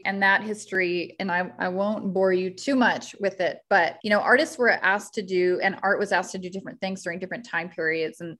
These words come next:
during the evolution of the Western historical trajectory. I'm talking Western, uh, you know, the Americas, um, and Europe. But more recently, like, like in the past couple hundred years, right, we've had the Industrial Revolution that kind of changed the way that we saw craft and we saw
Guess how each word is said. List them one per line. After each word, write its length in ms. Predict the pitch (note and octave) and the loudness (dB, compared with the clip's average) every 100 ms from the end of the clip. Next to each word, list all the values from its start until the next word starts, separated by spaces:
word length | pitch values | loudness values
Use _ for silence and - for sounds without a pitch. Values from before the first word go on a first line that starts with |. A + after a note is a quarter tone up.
| - F#3+ | -12 -4
during 240 | F3 E3+ | -4 -2
the 80 | D3 | -2
evolution 460 | F3 F3 E3+ F3 F3+ | 0 0 -2 -4 -6
of 140 | D3+ | -4
the 100 | D#3 - - | -4 -6 -2
Western 420 | F#3 F#3 - F3 | 0 0 -2 -6
historical 720 | F#3+ - E3+ E3+ E3+ E3 D#3+ | -6 -2 -2 0 0 -2 -2
trajectory. 720 | - E3+ D#3 - - - - - | -6 -6 -4 -4 -6 -8 -8 -8
I'm 100 | F#3 | -4
talking 380 | G3 G3 F#3 F3+ | -2 -2 -4 0
Western, 640 | E3+ F3 - - - - - - | 0 0 -10 -10 -10 -16 -14 -10
uh, 120 | - | -10
you 100 | - | -8
know, 200 | F#3 E3 - | -4 -4 -6
the 60 | E3+ | -6
Americas, 680 | E3+ E3+ - - E3 - - - - - _ | -2 -2 -2 -2 -2 -6 -20 -20 -20 -20 _
um, 220 | - F3+ | -6 -4
and 100 | F#3 | 0
Europe. 320 | G#3 F#3 - - - _ _ _ _ _ - | 4 4 4 -6 -20 _ _ _ _ _ -8
But 460 | G3 A3 G3+ - - _ _ - | 4 6 6 4 -14 _ _ 0
more 320 | A3 B3 A#3 | 4 6 6
recently, 580 | A3 A#3+ D#3 B2 F#3 F3+ | 4 0 -2 -6 -4 -2
like, 200 | E3+ E3+ _ _ - | -2 -6 _ _ -10
like 360 | F3+ F3 F3 | -2 0 0
in 80 | F#3 | -4
the 60 | F3 | -2
past 340 | G3 F3+ - | 0 0 0
couple 260 | G3 G#3 G3+ | -2 0 -2
hundred 340 | F3+ E3 - | -2 -6 -6
years, 320 | - - - | -6 -6 0
right, 260 | E3+ E3 - | 2 2 2
we've 160 | F#3 | -2
had 260 | G3+ F#3+ F#3 | -2 -2 -2
the 80 | F3+ | -2
Industrial 380 | F#3 F3+ F#3+ F3 | -2 -2 -2 -2
Revolution 520 | F3 F3+ A3+ A#3+ G3+ | 0 0 -2 -2 -4
that 160 | - | -4
kind 180 | - A3+ | -2 -4
of 140 | G#3 - | -4 -6
changed 520 | - G3+ G3+ G3 - | -4 -2 -2 -6 -6
the 80 | F#3+ | -4
way 280 | F3 F3 F3+ | 0 2 2
that 380 | E3+ E3 - F3+ | 2 2 0 -2
we 120 | F#3 | -4
saw 300 | - F3 E3 | -4 -4 -4
craft 640 | - - E3+ F3 G#3 - | -4 2 6 6 2 -6
and 80 | F3+ | -8
we 100 | F3 | -8
saw 380 | F3 E3+ E3+ | -6 -2 -2